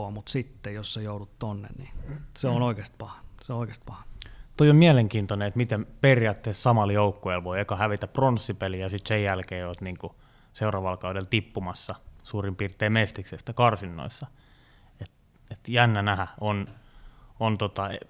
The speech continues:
Speaker 2: en oota F P S:stä ihan hirveästi, mutta se mitä mä ootan, niin on se pikkujoulureissu, mikä sinne on, on määrä tehdä. Ja en nyt viitti enempää hirveästi tässä roustailla, kun tota Forssaa dissattiin viime jaksossakin, mutta,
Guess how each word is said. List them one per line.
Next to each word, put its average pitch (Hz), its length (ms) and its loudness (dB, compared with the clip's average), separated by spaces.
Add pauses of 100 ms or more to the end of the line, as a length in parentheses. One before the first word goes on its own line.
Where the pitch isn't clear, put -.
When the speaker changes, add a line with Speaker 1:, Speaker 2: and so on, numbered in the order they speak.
(160)
Speaker 2:
en 123 220 -2
oota 117 320 4
F - 80 -10
P - 40 -18 (140)
S:stä - 320 -8
ihan 104 140 -4
hirveästi, 120 720 0 (840)
mutta 117 400 2 (100)
se 127 100 2
mitä 123 180 6
mä 123 140 6
ootan, 123 320 6
niin 113 180 2 (100)
on 127 80 0
se 123 80 4
pikkujoulureissu, 131 960 4 (120)
mikä 104 200 -4
sinne 98 240 -2
on, 95 100 -4 (160)
on 101 60 -4
määrä 98 320 -2
tehdä. 98 280 -2
Ja 95 120 -6 (920)
en 110 120 0
nyt 113 140 -2
viitti 120 280 2
enempää 123 320 6
hirveästi 127 540 4
tässä 131 240 2
roustailla, 120 560 6
kun 117 180 -4
tota 113 220 -4
Forssaa 113 480 0
dissattiin 110 460 -2
viime 107 260 4
jaksossakin, 101 600 0
mutta, 95 300 -6